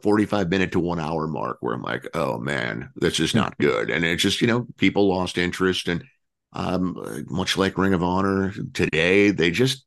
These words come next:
Speaker 1: kept these things going too long. I don't think it, there's an issue doing a one hour show like that, but when it just drags on and on, you had not a great experience. Fortunately, Full Gear made up for it.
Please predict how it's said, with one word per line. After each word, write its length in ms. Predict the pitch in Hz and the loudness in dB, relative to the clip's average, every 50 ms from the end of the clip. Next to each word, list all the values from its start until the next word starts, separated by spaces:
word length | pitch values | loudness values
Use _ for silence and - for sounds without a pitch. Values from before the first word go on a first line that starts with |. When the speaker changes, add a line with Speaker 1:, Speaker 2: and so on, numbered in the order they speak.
| _ _ - | _ _ -6
Speaker 1:
kept 200 | 117 113 - - | -4 -4 -2 0
these 200 | 127 127 131 131 | 0 0 0 0
things 280 | 120 117 123 120 98 | 0 0 0 0 -2
going 460 | 92 85 67 71 110 185 - 202 190 | -4 -4 -4 -4 -2 -2 0 0 0
too 180 | - - 92 87 | 2 2 0 0
long. 300 | 73 58 57 57 57 55 | 0 -4 -6 -6 -6 -4
I 80 | 64 95 | -2 0
don't 140 | 120 127 | 2 2
think 120 | 127 127 110 | 2 2 2
it, 160 | 127 - - | 0 0 2
there's 200 | - 104 101 104 | 0 0 2 2
an 80 | 107 104 | 2 2
issue 380 | 120 127 - - 101 92 95 - _ _ _ _ _ _ _ _ - | 2 2 2 0 0 0 -2 -4 _ _ _ _ _ _ _ _ -2
doing 240 | 104 113 127 131 123 | 0 0 2 0 0
a 40 | 104 | -2
one 280 | 82 85 92 101 101 | -2 -2 -4 -4 -4
hour 260 | 101 95 95 92 90 87 | -4 -4 -4 -2 -2 -2
show 260 | - - 85 85 98 131 | -2 -2 0 0 0 0
like 320 | 147 104 64 53 53 - | 0 -2 -4 -6 -8 -10
that, 380 | - 60 50 50 - - - - - - - _ _ _ _ | -10 -8 -6 -6 -6 -8 -8 -10 -18 -20 -20 _ _ _ _
but 220 | - 101 101 85 69 | 2 4 4 6 6
when 160 | 98 101 98 | 6 6 6
it 60 | 92 | 4
just 260 | 80 - 92 85 - | 4 4 2 2 2
drags 400 | - - 65 65 71 50 - - | -2 -4 -2 -2 -2 -4 -4 -4
on 300 | 55 55 85 85 90 87 | -4 -2 0 0 2 0
and 100 | 62 52 | 0 0
on, 300 | 64 65 82 82 76 69 | -2 0 0 0 0 0
you 240 | 57 60 95 92 110 | 0 0 2 4 4
had 100 | 107 101 | 4 4
not 300 | 98 113 113 117 127 - | 2 2 2 2 2 2
a 100 | 107 110 | 2 2
great 300 | 90 87 87 95 98 98 | 2 2 4 4 4 4
experience. 500 | 90 - - - - 95 87 76 73 71 | 4 2 0 0 0 2 2 0 -2 -2
Fortunately, 380 | - - 127 117 - 110 101 85 | 0 0 0 0 0 -2 -2 -2
Full 220 | - 98 95 82 | 0 -2 -2 0
Gear 200 | 80 101 90 80 | 0 -2 -2 -2
made 220 | 80 98 87 76 | -2 -4 -4 -4
up 180 | 73 - - - | -6 -8 -8 -10
for 200 | - 71 65 60 | -10 -8 -8 -8
it. 100 | 57 | -10